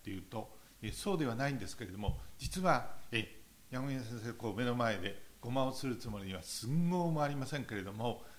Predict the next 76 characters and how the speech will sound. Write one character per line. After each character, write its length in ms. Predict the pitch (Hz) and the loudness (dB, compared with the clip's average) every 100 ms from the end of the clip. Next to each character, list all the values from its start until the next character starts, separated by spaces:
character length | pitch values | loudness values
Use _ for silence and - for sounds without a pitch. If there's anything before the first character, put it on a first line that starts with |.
| - | -18
そ 140 | - 165 | -2 2
れ 60 | |
に 200 | 175 180 165 | 4 4 2
立 140 | - | -2
ち 180 | - 180 | -2 0
向 140 | 180 | 0
か 140 | 170 180 | 0 -2
っ 60 | 180 - - | -4 -8 2
た 240 | 202 196 - - - - | 4 4 2 -2 -4 -2
地 140 | - | 2
の 120 | 165 | 4
代 160 | 120 113 | 4 0
表 280 | 110 117 92 | 0 -2 -2
っ 20 | - | -6
て 80 | 98 | -6
い 20 | |
う 40 | 98 | -4
の 80 | 92 | -4
は、 120 | 95 - | -6 -2
当 160 | - 147 | 4 4
時、 180 | 104 - - - | 4 -2 -6 -8
え、 120 | 110 98 - - - | -6 -4 -6 -10 -14
そ 120 | 117 | -2
の、 280 | 110 98 92 - - | 0 0 -6 -12 -14
え、 160 | 101 101 - - - | -14 -16 -18 -20 -20
そ 140 | - 113 | -18 -14
の、 360 | 107 104 - - | -12 -12 -14 -16
え、 320 | 131 123 113 | -10 -10 -10
研 180 | 113 135 | -6 -6
究 180 | 131 131 | -4 -4
者 160 | - 104 | -4 -6
の 120 | 98 | -6
側 200 | 98 101 | -4 -4
を 140 | 98 | -6
代 200 | 92 110 101 | -6 -6 -6
表 160 | 123 101 | -6 -6
す 140 | - | -4
る、 180 | 113 127 127 - - | -2 -2 -4 -10 -6
え、 240 | 110 - - - | -6 -6 -18 -10
山 220 | - 127 139 | -4 0 0
際 160 | 131 | -2
先 160 | 123 127 | -2 -4
生 140 | 120 | -4
た 120 | 117 - | -8 -10
っ 20 | - | -8
た 80 | 156 | -6
一 60 | - | 0
人 40 | 170 | 0
と 140 | - - - - | 0 -8 -12 -12
言 100 | 110 | -12
っ 20 | |
て 440 | - - 117 - - - | -10 -2 -2 -2 -8 -6
よ 100 | 139 | 0
か 120 | 165 | 0
っ 60 | |
た 120 | - 113 | 0 -4
で 100 | 95 | -8
す 100 | - | -10
よ 100 | 92 | -2
ね。 300 | 123 104 - - | 0 0 -4 -2
あ 80 | 160 | 2
れ 60 | |
や 80 | 175 | 2
っ 60 | 170 | 4
ぱ 120 | 170 | 2
り 60 | |
間 100 | 113 | 2
違 20 | 113 - 233 | 0 2 2
っ 40 | |
て 160 | 233 147 | 2 0
る 80 | 98 | -2
わ 80 | 90 | -4
け 100 | 107 | -8
で 80 | |
す 120 | 92 - | -8 -8
よ。 140 | 90 | -8